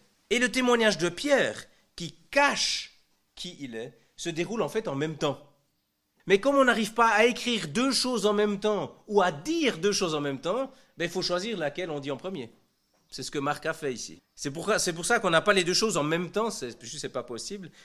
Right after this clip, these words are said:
mais il a choisi ensuite de présenter, euh, ce qui s'est passé avec Jésus, mais il a présenté Pierre juste avant. Hein, c'est un, un moyen littéraire qu'on peut faire pour justement faire comprendre que les choses se passent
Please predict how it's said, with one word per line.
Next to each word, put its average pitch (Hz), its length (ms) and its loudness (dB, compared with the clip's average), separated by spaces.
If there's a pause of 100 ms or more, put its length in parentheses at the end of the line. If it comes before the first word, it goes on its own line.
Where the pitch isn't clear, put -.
mais 143 80 -6
il 143 60 0
a 151 60 2
choisi 185 520 -2
ensuite 160 480 -8 (260)
de 127 160 -2
présenter, 143 760 -4 (300)
euh, 113 240 -6
ce - 200 -8
qui - 200 -14
s'est 131 160 -6
passé 120 320 -6
avec 127 220 -6
Jésus, 120 400 -6
mais 254 360 4
il 247 100 0
a 190 100 2
présenté 214 800 -4 (240)
Pierre 208 320 2
juste 208 260 -2
avant. 143 340 0 (360)
Hein, 131 100 -14
c'est 117 220 -10
un, 101 240 -8
un 110 100 -12
moyen 127 320 -6
littéraire 135 480 -10
qu'on 113 140 -16
peut 104 120 -12
faire 160 280 -14
pour 127 200 -18
justement 110 420 -16
faire - 200 -20
comprendre 147 540 -16 (260)
que 127 100 -16
les 107 120 -14
choses - 200 -14
se - 120 -16
passent - 420 -16